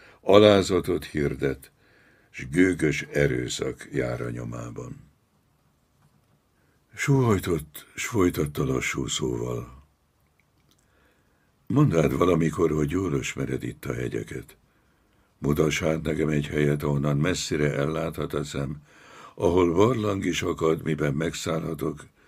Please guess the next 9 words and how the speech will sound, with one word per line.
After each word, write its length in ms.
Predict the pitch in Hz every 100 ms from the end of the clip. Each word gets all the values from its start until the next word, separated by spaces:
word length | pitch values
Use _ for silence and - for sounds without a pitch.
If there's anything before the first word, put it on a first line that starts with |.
| _ _ _ _
víz, 400 | 73 85 92 82
amit 300 | 87 73 73
ihatok, 580 | 101 85 82 82 78 - _ _ _ _ _ _ _
erdei 540 | 80 80 73 73 67 64
gyümölcs, 680 | 82 85 80 80 73 - - _ _ _ _ _
kószáló 800 | - 110 117 - 95 90 85 78
vad, 360 | 73 76 78 -
amin 320 | 143 69 69
elélhetek, 920 | 71 80 78 76 67 65 - 71 -